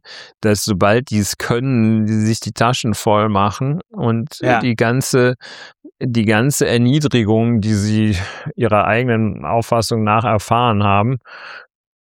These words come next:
Speaker 2: Endlich
Speaker 1: äh,
Speaker 2: rückgängig machen
Speaker 1: endlich
Speaker 2: können.
Speaker 1: rückgängig machen können, ne? Und dieses Prinzip, ja, Vertrauen. Ähm, das ist also so unglaublich dreist in einer Gesellschaft, in der man ja schon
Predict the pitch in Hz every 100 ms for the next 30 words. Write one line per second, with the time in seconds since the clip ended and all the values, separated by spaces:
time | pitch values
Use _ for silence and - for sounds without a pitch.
0 | _ _ _ _ _ - - 190 151 117
1 | 113 113 143 123 113 107 135 123 117 107
2 | 107 107 90 131 - 165 135 - 254 -
3 | 165 165 - 147 185 226 151 175 - 139
4 | 135 123 - 127 113 - 135 127 92 101
5 | 113 113 - 120 - - 120 120 104 -
6 | - - - - 117 107 - 214 120 127
7 | 147 147 123 110 101 120 240 - 147 165
8 | 120 98 - 62 107 104 - - 82 98
9 | 127 170 - - - 143 143 - 123 123
10 | 117 117 113 110 120 156 156 131 131 107
11 | 117 139 123 110 104 95 - - 127 165
12 | 190 117